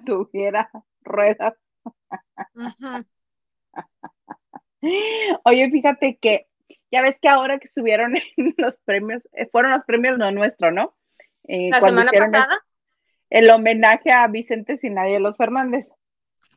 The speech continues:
Speaker 1: Pon tú, así, tranquilo, bajita la mano, con Camilo cantando envuelto en una sábana, este,
Speaker 2: Su bigote
Speaker 1: así.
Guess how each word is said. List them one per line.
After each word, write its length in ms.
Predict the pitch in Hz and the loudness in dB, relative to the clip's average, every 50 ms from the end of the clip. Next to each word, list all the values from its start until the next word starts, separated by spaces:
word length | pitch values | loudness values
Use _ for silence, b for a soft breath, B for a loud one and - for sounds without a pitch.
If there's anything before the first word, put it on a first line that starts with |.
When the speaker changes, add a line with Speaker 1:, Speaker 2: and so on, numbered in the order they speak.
| _ _ _ | _ _ _
Speaker 1:
Pon 220 | - 170 156 - - | -12 -12 -12 -12 -6
tú, 280 | _ 226 208 202 - _ | _ -4 -4 -4 -6 _
así, 340 | - 196 226 - 247 208 196 | -2 -2 0 0 -2 -4 -2
tranquilo, 680 | - - 190 196 202 - 233 214 202 196 190 190 190 196 220 | 2 2 2 2 2 2 2 2 4 4 2 0 -2 -6 -2
bajita 520 | 214 202 202 208 - 254 302 202 254 233 | 0 2 2 2 0 -4 -2 0 2 4
la 140 | 233 226 214 | 4 4 4
mano, 360 | 214 214 208 208 202 190 190 - _ _ _ _ _ _ _ | 4 2 0 0 -2 -6 -8 -8 _ _ _ _ _ _ _
con 180 | - 240 226 208 | -4 -4 -4 2
Camilo 520 | - 226 220 226 233 240 240 247 254 247 | 2 2 2 2 0 -2 -2 -2 -2 0
cantando 520 | - 233 233 220 226 214 208 214 220 233 | 0 -2 -2 0 0 0 0 0 -2 -2
envuelto 360 | 226 220 208 220 214 214 - 226 | -2 0 0 -2 -2 0 -2 -4
en 100 | 220 226 | -4 -4
una 200 | 214 214 220 226 | 0 0 0 0
sábana, 960 | - 262 240 240 254 254 262 269 269 262 262 262 262 262 269 269 269 262 247 | 2 2 4 4 4 2 2 0 -2 -2 -2 -2 -2 -2 -4 -4 -4 -4 -4
este, 1000 | 233 220 240 233 _ _ _ - 202 202 196 190 190 185 180 180 175 170 170 170 160 - _ _ _ _ _ | -4 -6 -6 -8 _ _ _ -6 -4 -4 -4 -4 -6 -6 -8 -8 -8 -10 -10 -12 -16 -20 _ _ _ _ _
Speaker 2:
Su 120 | _ 277 254 | _ -20 -10
bigote 520 | 240 262 254 240 240 240 269 - 359 294 | -4 -4 0 2 4 4 4 4 4 4
Speaker 1:
así. 300 | 262 247 240 - - - | 4 4 4 0 -2 -6